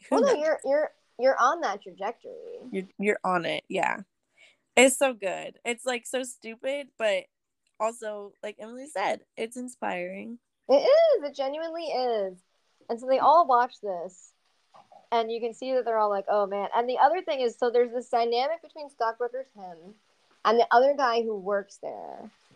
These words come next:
Speaker 2: where it's like, you know, like, they're each gunning for the promotion or the whatever, whatever, right? And so they've been trying to, like, you know, beat each other. And, um, the guy is like, "Oh, but wait." And then he pulls out,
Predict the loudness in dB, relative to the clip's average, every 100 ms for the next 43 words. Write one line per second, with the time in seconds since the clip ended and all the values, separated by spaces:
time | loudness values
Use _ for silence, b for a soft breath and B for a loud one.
0 | _ 6 8 8 4 2 4 2 2 2
1 | 2 0 -2 0 -2 -2 0 0 0 -2
2 | -4 -2 0 2 2 0 -2 2 4 6
3 | 6 4 2 2 2 0 0 0 -2 _
4 | _ _ _ _ -8 -2 -2 -2 -2 0
5 | 2 2 4 2 2 -2 0 2 2 0
6 | -2 -4 -4 -4 -2 0 -2 -4 _ _
7 | _ _ 4 4 2 0 -4 -8 -2 0
8 | 0 0 -4 -10 -12 -4 -4 2 6 6
9 | 6 6 2 0 -4 -4 -4 -2 -2 0
10 | 0 -4 -2 -2 -4 -6 -6 -6 -4 -6
11 | -6 -6 -6 -6 -6 -8